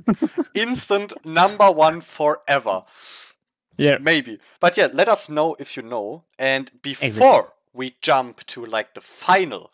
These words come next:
Speaker 1: corner, which is, as always, the best corner of this podcast, Fashion with Jingu, um, it is time to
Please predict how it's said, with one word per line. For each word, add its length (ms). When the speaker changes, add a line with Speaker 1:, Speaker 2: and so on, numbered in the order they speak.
Speaker 1:
corner, 460
which 160
is, 240
as 280
always, 600
the 100
best 360
corner 320
of 260
this 240
podcast, 560
Fashion 480
with 100
Jingu, 460
um, 400
it 120
is 120
time 420
to 320